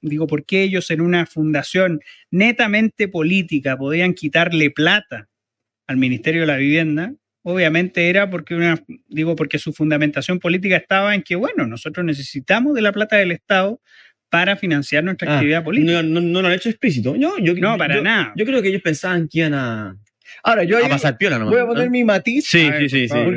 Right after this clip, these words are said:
Speaker 3: porque creo,
Speaker 2: Se
Speaker 3: claro,
Speaker 2: fue,
Speaker 3: eh,
Speaker 2: se nos pasó, se nos pasó por el lado, yo creo.
Speaker 3: porque
Speaker 1: No,
Speaker 3: sí,
Speaker 1: a
Speaker 3: porque
Speaker 1: ver.
Speaker 3: en el fondo yo creo que la corrupción, <clears throat> en el fondo siempre está latente en cualquier sector político. No
Speaker 1: No,
Speaker 3: es
Speaker 1: obvio,
Speaker 3: como
Speaker 1: no, obvio, pero aquí
Speaker 3: cuando
Speaker 1: yo
Speaker 3: uno dice en el fondo está fundamentada
Speaker 1: No,
Speaker 3: en la
Speaker 1: exactamente.
Speaker 3: concertación y el Frente Amplio es como que
Speaker 1: No, pero,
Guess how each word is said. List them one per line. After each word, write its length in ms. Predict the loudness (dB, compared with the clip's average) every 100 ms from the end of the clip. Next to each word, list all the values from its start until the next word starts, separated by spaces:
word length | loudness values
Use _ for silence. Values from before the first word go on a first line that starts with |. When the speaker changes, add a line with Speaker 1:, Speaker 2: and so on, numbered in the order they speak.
| 0
Speaker 3:
porque 40 |
creo, 180 | -2 -4 -6
Speaker 2:
Se 80 | 0
Speaker 3:
claro, 300 | 2 2 0
Speaker 2:
fue, 100 | -2 -2
Speaker 3:
eh, 40 |
Speaker 2:
se 140 | 0 0
nos 100 | 0
pasó, 280 | -2 -2
se 100 | 0
nos 100 | -2
pasó 220 | -2 -2 0
por 120 | 0
el 60 |
lado, 160 | 0 0
yo 60 | 0
creo. 20 |
Speaker 3:
porque 320 | 0 0 0 0
Speaker 1:
No, 100 | 0
Speaker 3:
sí, 100 | 0
Speaker 1:
a 20 |
Speaker 3:
porque 160 | 0
Speaker 1:
ver. 80 | 0
Speaker 3:
en 60 | 0
el 100 | 0
fondo 240 | 0 0
yo 100 | 0
creo 120 | 0 0
que 20 |
la 80 | 0
corrupción, 580 | -4 -2 0 0 -2 -6
<clears throat> 60 | -4
en 120 | -2
el 80 | -2
fondo 240 | -4 -4
siempre 240 | -2 -2 -2
está 180 | 0
latente 720 | 0 2 0 -2 -2 -2 -2 _ _ _ _ _ _ _
en 120 | -2
cualquier 280 | -2 -2 -2
sector 320 | -4 -6 -8 -6
político. 560 | -2 0 -2 -6 -10 -8
No 160 | 0
Speaker 1:
No, 80 | 2
Speaker 3:
es 180 | 2 2
Speaker 1:
obvio, 300 | 0 0 0
Speaker 3:
como 360 | 0 2 2 2
Speaker 1:
no, 200 | 2 0
obvio, 260 | 0 0 0
pero 180 | 0
aquí 200 | 0 0
Speaker 3:
cuando 180 | 0 2
Speaker 1:
yo 60 | 2
Speaker 3:
uno 100 | 2
dice 180 | 2 0
en 100 | -2
el 80 |
fondo 200 | -2 -2
está 120 | -2 -2
fundamentada 460 | 0 2 2 2
Speaker 1:
No, 60 | 2 0 0 -2
Speaker 3:
en 80 |
la 60 | 0
Speaker 1:
exactamente. 200 | 0 0 -2
Speaker 3:
concertación 320 | -2 -2 0
y 60 | 0
el 100 | 0
Frente 260 | -2 0
Amplio 240 | -2 0 -2
es 60 |
como 260 | -2 -2 0
que 320 | 2 2 2
Speaker 1:
No, 160 | 2 2
pero, 200 | 0